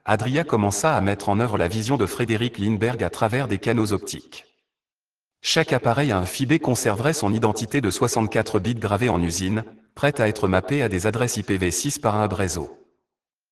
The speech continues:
Le hub découvrirait les appareils via l'interrogation un wire standard sur des liaisons optiques, puis attribuerait des adresses I P v six basées sur leur code rom éternel. Deux mille un, D B huit, un, barre oblique soixante-quatre,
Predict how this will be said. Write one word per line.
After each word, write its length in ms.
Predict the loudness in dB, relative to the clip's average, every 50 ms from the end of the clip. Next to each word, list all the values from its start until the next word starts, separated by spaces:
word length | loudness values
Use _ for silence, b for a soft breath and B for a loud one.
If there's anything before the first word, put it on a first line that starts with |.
| _ _ _ _ 0
Le 180 | 2 2 4
hub 100 | 2 2
découvrirait 540 | 2 0 0 0 -2 -2 0 0 0 0 0
les 160 | 0 2 0
appareils 380 | 0 0 0 0 0 0 -2 -2
via 160 | 0 0 2
l'interrogation 760 | 2 0 0 2 2 2 4 4 4 2 2 0 0 0 0
un 80 | 0
wire 320 | 0 2 2 2 2 2 -2
standard 420 | -2 0 0 2 4 2 2 2
sur 200 | 0 -2 0 0
des 100 | 0 0
liaisons 340 | 2 0 0 2 0 0 0
optiques, 640 | 0 -2 -2 -6 -6 -6 -8 -10 -16 -20 _ _ _ _ _
puis 180 | -2 0 0
attribuerait 480 | 0 0 0 -2 -2 -2 0 0 0 0
des 160 | 0 0 0
adresses 320 | 0 0 0 -2 -2 -2 -4
I 60 | -2
P 120 | -2 0
v 160 | 0 2 0
six 200 | 0 0 -2 0
basées 280 | 2 2 2 2 0 -2
sur 180 | 0 0 2 2
leur 140 | 2 2
code 200 | 2 0 0 2
rom 200 | 2 2 2 2
éternel. 560 | 2 0 0 -2 -2 -2 -2 -4 -6 -10 -16 -20 _ _ _ _ _ _ _ _ _ _ _ _ _ _ _ _ _ _ _
Deux 180 | -6 -2 2 4
mille 180 | 4 4 4
un, 180 | 4 2 2 -2 -8 -4
D 160 | -2 0 0
B 80 | 2
huit, 420 | 2 0 2 0 -2 -2 -4 -10 -16 _ 0
un, 260 | 0 0 0 -2 -6 -12 -14
barre 240 | -2 2 2 4 4
oblique 280 | 2 2 0 -2 -2 0
soixante-quatre, 640 | 0 0 2 2 0 0 2 2 0 0 0 -4 -12